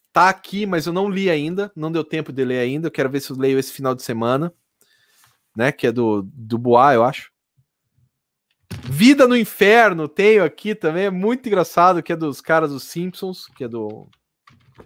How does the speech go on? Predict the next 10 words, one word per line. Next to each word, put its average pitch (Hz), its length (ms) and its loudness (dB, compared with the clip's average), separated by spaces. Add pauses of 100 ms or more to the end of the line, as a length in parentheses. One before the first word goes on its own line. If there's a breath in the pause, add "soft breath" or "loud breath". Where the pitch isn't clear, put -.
(240)
Matt 143 240 0
Groening. 175 500 4 (880 soft breath)
Então, 254 140 6
assim, 262 220 4
a 170 60 6
Veneta 185 440 2
tem 247 220 -4
muita 240 480 0
coisa 147 280 0
bacana. 101 500 -6